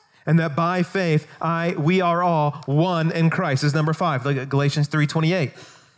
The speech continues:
We're all one in Christ. There is neither Jew nor Greek. There's neither slave nor free. There is neither male and female.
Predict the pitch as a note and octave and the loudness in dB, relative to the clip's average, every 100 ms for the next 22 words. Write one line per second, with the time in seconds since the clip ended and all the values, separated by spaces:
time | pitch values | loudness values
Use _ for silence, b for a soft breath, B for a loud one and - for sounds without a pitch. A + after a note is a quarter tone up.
0 | B B B _ _ _ _ - B B | B B B _ _ _ _ -20 B B
1 | C#3+ D#3+ D#3+ E3 D#3+ E3+ F#3 F3+ E3 G3+ | 0 2 2 2 2 2 0 0 0 -2
2 | F#3 B2 - - - _ _ _ _ - | -2 -2 -6 -16 -18 _ _ _ _ -20
3 | B B D#3+ E3+ E3+ D#3+ F#3+ F3 D#3 C3+ | B B -2 0 2 2 2 2 -2 0
4 | E3 G3 A3+ B3+ B3+ _ _ - F3+ G#3+ | 2 2 2 0 -2 _ _ -4 -2 -2
5 | G#3+ B3 - - _ _ - _ _ _ | -2 -2 -4 -10 _ _ -20 _ _ _
6 | _ _ _ _ - D3+ F#3+ F#3+ F3+ F3+ | _ _ _ _ -6 0 0 0 0 0
7 | G3 G#3 G#3 G#3+ G#3 A#3 A#3 G3+ D#3+ - | 0 0 0 -2 -2 -2 -2 -4 -6 -18
8 | _ _ _ _ b b F#3 F#3+ G3 G3 | _ _ _ _ b b -2 0 0 0
9 | F#3+ F3 F3+ G#3 A3 A3+ A3+ - A3 A3 | 2 2 2 2 2 0 -2 -6 -4 -4
10 | - A#3 A#3+ D3 G2+ G2+ | -2 0 0 0 -2 -6